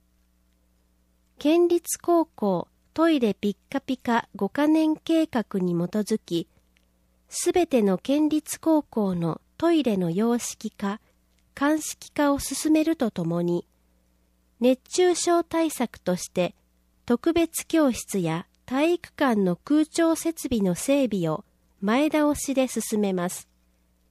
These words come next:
写真があります。整備後イメージ。体育館に設置されたエアコン。エアコンを囲むように柵が取り付けてあります。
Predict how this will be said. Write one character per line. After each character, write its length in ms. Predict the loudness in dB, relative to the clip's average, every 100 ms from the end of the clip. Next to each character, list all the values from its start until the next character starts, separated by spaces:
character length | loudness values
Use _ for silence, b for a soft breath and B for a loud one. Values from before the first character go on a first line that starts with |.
| _ _ _ -10
写 180 | -4 -2
真 300 | 0 0 2
が 160 | 0
あ 60 | 0
り 120 | 0
ま 200 | 0 -2
す。 180 | -6 -14 _ _ _ _ _ _ _
整 380 | -6 0 2 2
備 160 | 0
後 260 | 2 2 2 2
イ 100 | 2
メ 220 | 4 2
ー 40 |
ジ。 260 | -2 -8 -8 _ _ _ _ _ _ _ _ _ _ _ _ _ -16 -4
体 240 | 0 2
育 180 | 0 -4
館 220 | 0 2
に 160 | 2 0
設 260 | -2 -4 -4
置 140 | -4
さ 160 | -2 -2
れ 100 | -2
た 220 | -4 -4
エ 180 | -2 -2
ア 80 | -4
コ 240 | -4 -4
ン。 120 | -4 -8 _ _ _ _ _ _ 2
エ 160 | 2
ア 80 | 2
コ 200 | 2 2
ン 160 | 4 2
を 60 |
囲 300 | 0 -2 2
む 160 | 4 4
よ 200 | 4 2
う 60 |
に 220 | 2 0 -2 _ -12
柵 380 | -4 -2 0
が 220 | 2 0 0
取 200 | -2 -2
り 40 |
付 280 | -6 -4 -2
け 20 |
て 180 | 0 -2
あ 80 | -2
り 100 | -4
ま 200 | -4 -6
す。 220 | -10